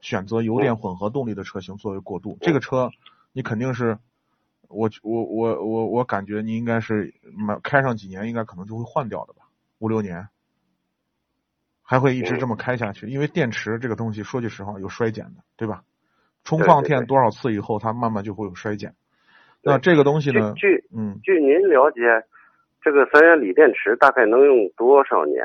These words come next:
Speaker 2: 呢？<laughs>
Speaker 1: 嗯，现在呢，据我了解，世界上的先进的技术啊，对于这种车辆的这个，基本上呢，充放电的这个次数都很高，最起码让，
Speaker 2: 哦，说是
Speaker 1: 对，然后如果按照我们平常使用的这种公里数来讲的话，我觉得用个八年，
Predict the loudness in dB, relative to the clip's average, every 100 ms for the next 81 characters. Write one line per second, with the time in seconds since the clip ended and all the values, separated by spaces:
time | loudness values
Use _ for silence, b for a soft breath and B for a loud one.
0 | 0 0 0 -4 _ _ _ B B B
1 | B -4 -6 _ _ _ _ 4 6 6
2 | 4 0 4 6 8 6 4 2 2 4
3 | 4 4 4 0 -2 0 0 0 -4 -2
4 | 0 2 0 -2 -6 -6 -8 -6 -14 _
5 | -12 -6 -2 0 0 -2 -2 -4 0 2
6 | 2 0 -4 -4 -6 -4 -2 -2 -2 -2
7 | -4 -12 -8 0 0 2 0 -2 -4 -6
8 | -10 -8 -6 -8 -8 -12 -16 -20 -20 _
9 | -2 -2 -2 2 2 2 -4 -2 4 4
10 | 4 -6 _ _ _ _ _ 2 4 2
11 | 6 8 8 10 8 6 4 4 4 4
12 | 6 8 8 6 6 6 8 6 4 -2
13 | -6 -2 -2 -2 -6 -4 -4 -4 -6 -4
14 | -4 -4 -4 -4 -4 -6 -8 -8 -6 -6
15 | -8 -6 -6 -4 -4 -2 0 0 0 -6
16 | -8